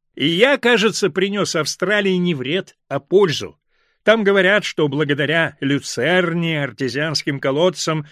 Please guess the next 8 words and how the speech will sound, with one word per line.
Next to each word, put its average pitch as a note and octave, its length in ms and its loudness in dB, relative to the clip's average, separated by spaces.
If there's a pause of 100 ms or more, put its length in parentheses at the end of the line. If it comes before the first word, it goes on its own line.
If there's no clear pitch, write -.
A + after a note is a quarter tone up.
(140)
судам-холодильникам G#3+ 1200 0 (140)
и A#3 80 0
баранам D3+ 640 0
Фореста C#3 680 0 (380)
овцеводство D#3+ 840 -2
и C3+ 40 0
добывание C#3 460 -2
шерсти E3 580 -2